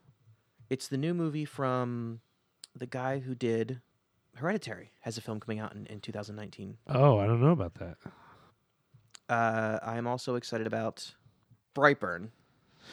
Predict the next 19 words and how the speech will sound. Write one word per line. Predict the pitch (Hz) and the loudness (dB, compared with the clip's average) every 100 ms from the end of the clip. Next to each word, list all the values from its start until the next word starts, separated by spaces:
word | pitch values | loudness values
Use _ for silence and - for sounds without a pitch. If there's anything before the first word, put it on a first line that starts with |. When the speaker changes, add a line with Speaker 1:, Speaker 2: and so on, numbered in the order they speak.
| - - | -20 -4
Speaker 2:
Oh, | 117 131 151 170 175 175 175 160 | 4 8 10 12 12 12 12 12
right. | 147 147 170 175 151 120 92 - - - - - | 12 12 12 12 12 10 4 -8 -20 -20 -12 0
Speaker 1:
I | 123 | 2
know | 127 131 | 8 10
I've | 139 143 | 10 10
been | 151 | 8
a | 127 | 8
bit | 143 | 8
of | 135 | 6
a | |
snarky | 143 - 135 135 151 | 2 4 4 4 4
dickhead | 156 151 147 | 6 6 2
on | 135 127 | 2 2
social | 139 131 170 | 2 2 2
media | 151 135 135 127 | 2 4 4 6
about, | 123 120 | 6 6
"I | 123 | 4
hope | 117 131 - | 4 2 2
that, | 127 120 | 0 0